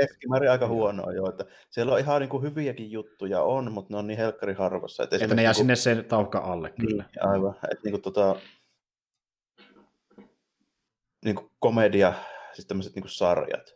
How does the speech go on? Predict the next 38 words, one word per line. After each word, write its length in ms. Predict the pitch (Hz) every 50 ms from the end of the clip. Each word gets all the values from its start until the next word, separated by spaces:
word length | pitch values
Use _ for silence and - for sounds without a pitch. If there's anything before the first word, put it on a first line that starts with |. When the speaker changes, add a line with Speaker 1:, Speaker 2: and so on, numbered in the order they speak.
| _ _ _
Speaker 2:
Mm. 240 | 101 98 90 87 85
Speaker 1:
missä 260 | - 101 - - - -
on 40 |
niinku, 440 | _ 95 - 104 98 - - - _ _ _ - - _ - - -
siis 320 | 98 101 98 - - _ _ - _ _ 82
tämmösiä 340 | - 101 101 98 104 101 92
vähän 140 | 98 110 104
niinku, 280 | 95 98 95 - _ _ _ _ _ _ _ _
miksikä 280 | 107 95 - - 98
niitä 180 | 90 82 - 82
sanois 340 | - 85 - 71 85 - -
niinku 220 | 82 - _ - -
nykyään, 400 | - - _ - - - - - - _ _ _
tämmösiä 300 | - 113 127 131 156 131
varieté-tyyppisiä 1000 | 135 131 127 123 107 101 95 - 95 92 90 92 87 - - - 78 85 87
niinku 160 | 87 82 - 87
juttuja, 380 | 87 - - _ _ 85 82
vähän 180 | 95 104 104 101
kuin 80 | 104
joku 200 | 101 92 - 101
Saturday 460 | 95 - 95 - - 98 87 92 87 85
Night 200 | 87 82 - -
Live, 160 | 87 85 82
mut 160 | 85 82 -
niinku 140 | 90 - 87
komediajuttuja. 800 | - - 82 71 82 76 71 - - - - - - 107 101
Speaker 2:
Mm, 120 | 95 82 - - - _ -
kyllä, 240 | 107 95 90 85 - - - _ _ _
joo. 240 | 85 78 76 - - -
Speaker 1:
Niin 160 | 95 - - - _ _ _ _ _ _ _ _ _ 117
Speaker 2:
Hy-, 200 | 101 90 - -
hyvin. 320 | 113 113 101 85 - - -
Speaker 1:
niissä 320 | 131 123 120 131 127 -
on 60 | 196 196
tosi 240 | 143 147 147 - -
<laughs> 240 | - - - - -
harvoin 460 | 101 101 - - - - 92 92 90
niinku 200 | 92 95 - -